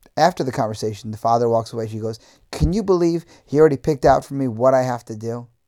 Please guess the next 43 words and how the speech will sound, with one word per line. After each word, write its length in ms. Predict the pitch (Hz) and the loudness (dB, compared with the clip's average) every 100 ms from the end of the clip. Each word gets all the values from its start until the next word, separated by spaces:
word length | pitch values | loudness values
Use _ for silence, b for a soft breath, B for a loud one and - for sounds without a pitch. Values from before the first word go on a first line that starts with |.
| _ _ _ _ _ _ | _ _ _ _ _ _
To 60 | - | -12
which 140 | 127 | -6
I 60 | 127 | -4
was 100 | 113 | -4
like, 140 | 117 - _ _ _ _ _ - | -4 -8 _ _ _ _ _ -4
"No, 220 | 131 131 | 0 2
that's 180 | 123 123 | 2 0
just 160 | 139 - | -4 -2
what 100 | 127 | -2
it's 120 | - | -2
called. 320 | 120 - - _ _ _ _ _ _ _ _ - | -2 -2 -4 _ _ _ _ _ _ _ _ -6
Like, 160 | 113 | 4
that's 240 | 139 123 - | 8 8 6
the 100 | 131 | 4
name 400 | 123 127 120 113 | 6 6 4 0
of 180 | 110 113 | -2 -2
the 80 | |
thing 300 | 110 - 139 120 | -4 0 2 0
that 80 | |
you 120 | 120 117 | -2 -2
have 100 | 113 | -2
to 80 | |
deal 240 | 120 127 107 | -2 0 0
with." 280 | 62 - _ _ _ _ _ _ _ _ _ _ _ _ _ _ _ | -4 -12 _ _ _ _ _ _ _ _ _ _ _ _ _ _ _
And 80 | 110 | -2
she 60 | 123 | 0
was 80 | |
like, 140 | 107 - _ _ _ _ - | -2 -6 _ _ _ _ 2
"Oh, 160 | 147 | 4
but 240 | 123 - - b b | 2 -2 -8 b b
he's 140 | - | -2
planning 260 | - 196 165 | 4 6 6
out 80 | 135 | 4
my 80 | |
life 220 | 123 117 113 | 4 2 -4
anyway." 240 | 101 87 _ _ _ _ _ _ _ _ - | -10 -14 _ _ _ _ _ _ _ _ -20
Too 120 | - | -10
much 200 | 190 180 | -10 -8
pride. 320 | - 147 - - _ _ _ _ _ _ _ _ _ _ _ _ | -6 -6 -8 -20 _ _ _ _ _ _ _ _ _ _ _ _
Too 140 | - 165 | -4 2
much 220 | 156 151 | 2 2
pride. 340 | - 107 - - b b b | 4 2 2 -18 b b b
Stubborn 720 | b - - 151 151 151 151 | b -8 6 8 8 6 0